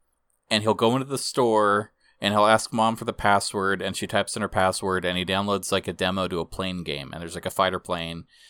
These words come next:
and he flies around for a while, and he shoots stuff, and it's generic and boring, so he, he deletes it and goes into the store and asks for the password,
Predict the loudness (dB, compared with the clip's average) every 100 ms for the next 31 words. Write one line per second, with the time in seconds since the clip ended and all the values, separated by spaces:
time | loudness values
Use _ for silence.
0 | _ -4 -4 -2 0 0 0 0 0 0
1 | -2 2 4 4 2 -2 -6 -6 -6 0
2 | 0 0 -6 -6 -8 -6 -6 -2 0 -2
3 | -2 -6 -4 -2 0 -2 -6 -6 -6 -8
4 | -8 -4 -2 0 -2 -2 0 0 0 -4
5 | -4 -6 -6 -4 0 2 2 0 -4 -4
6 | -6 2 2 2 -4 -6 -6 -8